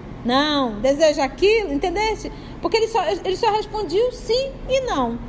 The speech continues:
Duas batidas e uma batida. Então, o, o, o que que você deseja? Como é que ele vai responder? "Você deseja prece?" Aí ele,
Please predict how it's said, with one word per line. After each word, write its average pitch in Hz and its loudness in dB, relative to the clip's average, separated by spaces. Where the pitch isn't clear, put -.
Duas 349 2
batidas 403 2
e 453 2
uma 415 -4
batida. 349 -2
Então, 359 -2
o, - -2
o, 339 -4
o - -6
que 554 4
que 539 2
você 508 0
deseja? 359 2
Como 381 -4
é 440 -2
que 453 -2
ele 427 -2
vai 392 2
responder? 339 -2
"Você 349 4
deseja 427 2
prece?" 349 4
Aí 247 4
ele, 220 -2